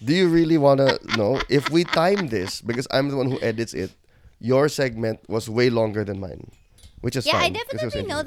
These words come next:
Speaker 2: that my
Speaker 1: Definitely.
Speaker 2: segment is way longer than mine. Ay, but than yours, but your digressions add.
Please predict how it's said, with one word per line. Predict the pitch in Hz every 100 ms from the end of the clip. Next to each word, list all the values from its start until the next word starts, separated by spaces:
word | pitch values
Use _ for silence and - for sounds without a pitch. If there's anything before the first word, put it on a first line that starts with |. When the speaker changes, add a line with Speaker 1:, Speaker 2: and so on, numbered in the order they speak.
| 311
Speaker 2:
that | 269
my | 285
Speaker 1:
Definitely. | 320 -
Speaker 2:
segment | 262 247 262
is | 269 226
way | 233
longer | 254 262 262 226 208
than | 196 190
mine. | 202 269 240 220 247 - _ _ _ _ _ _ _ _ _ _ _ -
Ay, | 254
but | 233 214
than | 220 226 240
yours, | 262 220 233 _ _
but | 220 277 240 240 _ _ _ _ _ _ _ _ _ _ _ _ _ _ _ _
your | 240 240 262
digressions | 262 226 226 233 - 214 151 196 -
add. | 214 208 196 185